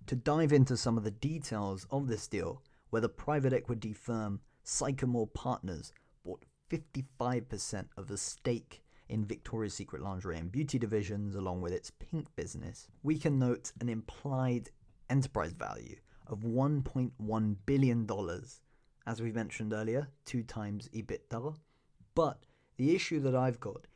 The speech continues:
is the debt to earnings before tax, depreciation, and amortization is now at three point five X. It used to be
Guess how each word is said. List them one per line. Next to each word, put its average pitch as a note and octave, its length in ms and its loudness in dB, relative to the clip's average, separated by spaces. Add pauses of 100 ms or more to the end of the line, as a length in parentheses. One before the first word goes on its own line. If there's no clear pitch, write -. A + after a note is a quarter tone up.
(120)
is A2 140 -4
the B2 100 4
debt A2+ 380 4 (140)
to - 140 -2
earnings G2+ 280 -4
before G2 420 -8
tax, - 420 -8
depreciation, G2+ 680 -2
and G2+ 100 -4
amortization A#2 840 0 (260)
is A2+ 180 -2
now C#3 360 6
at - 100 -6
three C3 240 -2
point B2 260 -2
five A2 320 -2
X. - 280 -4
It - 80 -12
used C#3+ 420 0
to A#2 80 0
be F#2+ 240 -4